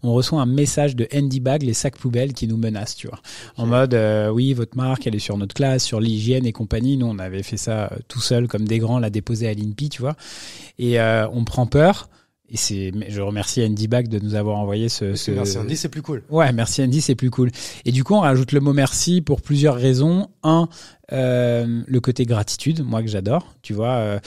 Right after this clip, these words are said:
Speaker 2: Y a pas
Speaker 1: c'est,
Speaker 2: plus positif
Speaker 1: c'est
Speaker 2: comme mot que merci.
Speaker 1: Ouais, exactement. Et, et, et la gratitude, c'est vraiment, moi, une valeur que j'adore, tu vois. Tu, tu, moi, je suis un peu un fou, tu vois. Quand je conduis et qu'il y a un, et que je laisse passer un motard, euh, avec ma voiture et qui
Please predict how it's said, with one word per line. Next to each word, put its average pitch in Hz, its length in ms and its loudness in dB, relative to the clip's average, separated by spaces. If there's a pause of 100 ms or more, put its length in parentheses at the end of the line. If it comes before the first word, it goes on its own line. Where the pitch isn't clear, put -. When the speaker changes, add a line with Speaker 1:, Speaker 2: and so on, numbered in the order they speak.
Speaker 2:
Y - 20 -16
a - 40 -18
pas 123 100 -4
Speaker 1:
c'est, 120 100 -2
Speaker 2:
plus 113 120 -2
positif 107 380 0
Speaker 1:
c'est 107 40 -2
Speaker 2:
comme 107 160 -2
mot 131 140 -4
que - 100 -12
merci. 123 380 -8
Speaker 1:
Ouais, 120 360 2 (140)
exactement. 117 640 0 (320)
Et, 113 140 0
et, 127 320 -2
et 123 40 -2
la 120 120 0
gratitude, 120 400 -2
c'est 135 160 -4
vraiment, 135 260 0
moi, 131 140 0
une 117 80 0
valeur 117 240 0
que 127 100 -2
j'adore, 113 400 -2
tu - 100 -12
vois. 113 80 -2
Tu, - 200 -12
tu, 98 220 -8
moi, 95 100 -8 (260)
je - 80 -8
suis 127 100 -2
un 113 120 2
peu 143 80 2
un 139 140 6
fou, - 200 -6
tu - 80 -8
vois. 107 80 -4
Quand 117 160 -2
je - 80 -4
conduis 139 440 4
et 127 60 2
qu'il 123 140 0
y 117 40 0
a 110 60 0
un, 117 140 -2 (400)
et 113 80 -2
que 127 100 4
je 113 120 2
laisse 139 200 4
passer 131 280 4
un 127 120 4
motard, 127 540 4
euh, 104 240 2 (240)
avec 117 240 0
ma 123 120 4
voiture 127 420 2
et 117 60 2
qui 104 600 -2